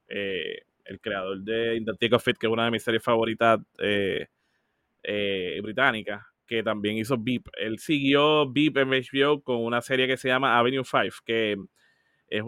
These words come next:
eh, pues cambió la cuestión de estar en el mundo de la política, ya sea de Inglaterra <laughs> o de Estados Unidos, y se fue ciencia ficción, aunque obviamente sí sigue trabajando temas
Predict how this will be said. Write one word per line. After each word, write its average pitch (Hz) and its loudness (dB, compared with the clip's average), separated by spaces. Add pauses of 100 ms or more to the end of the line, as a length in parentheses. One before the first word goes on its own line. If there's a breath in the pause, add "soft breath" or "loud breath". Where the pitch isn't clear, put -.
(100)
eh, 110 -4
pues 117 -4
cambió 117 4
la 147 4
cuestión 143 -2
de 127 2
estar 117 0
en 135 0
el 139 -4
mundo 135 -2
de 135 2
la 127 2
política, 127 -2
ya 127 2
sea 135 4
de 131 2
Inglaterra 123 -2
<laughs> 135 0
o - 4
de 131 4
Estados 127 -2
Unidos, 127 -2 (380)
y 117 -10
se 113 -4
fue 120 -2
ciencia 139 0
ficción, 160 0
aunque 123 2
obviamente 127 4
sí 120 -10
sigue 131 -2
trabajando 123 0
temas 120 -4